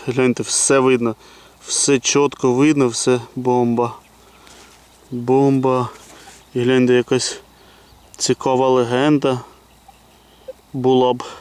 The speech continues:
якщо був би цілий. Ну, все одно, я думаю, зачет. Не даром ми сьогодні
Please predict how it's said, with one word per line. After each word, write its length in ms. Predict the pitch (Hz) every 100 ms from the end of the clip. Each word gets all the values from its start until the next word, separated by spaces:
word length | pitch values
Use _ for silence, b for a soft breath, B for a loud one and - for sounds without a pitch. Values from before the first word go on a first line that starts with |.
| B -
якщо 260 | 123 127
був 220 | 120 123
би 120 | 123 120
цілий. 420 | - 123 135 - B B B B B -
Ну, 140 | 160
все 240 | 170 -
одно, 400 | 139 135 131 123 - B
я 160 | 127 123
думаю, 340 | 127 123 120
зачет. 460 | 113 117 - 143 - B B -
Не 220 | 123 120 B B - 131
даром 340 | 131 127 120
ми 120 | 120
сьогодні 280 | 113 120